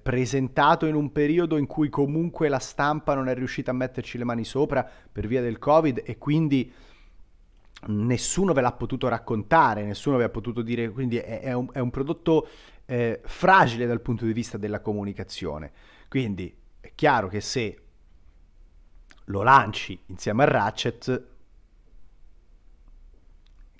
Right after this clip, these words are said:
chi se lo incula, ecco. Ehm, sì, vabbè, magari qualcuno che gradisce particolarmente,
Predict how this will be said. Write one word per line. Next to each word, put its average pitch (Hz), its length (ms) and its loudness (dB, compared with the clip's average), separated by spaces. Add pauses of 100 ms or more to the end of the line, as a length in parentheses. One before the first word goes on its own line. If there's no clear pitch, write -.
(320)
chi - 160 -20
se - 160 -12
lo 87 80 -8
incula, 92 540 -2
ecco. - 320 -8 (500)
Ehm, 90 1040 -6
sì, - 260 -10
vabbè, 76 320 -12
magari 95 280 -8
qualcuno 110 520 0
che 120 420 -4 (380)
gradisce 117 600 -4
particolarmente, 110 800 -2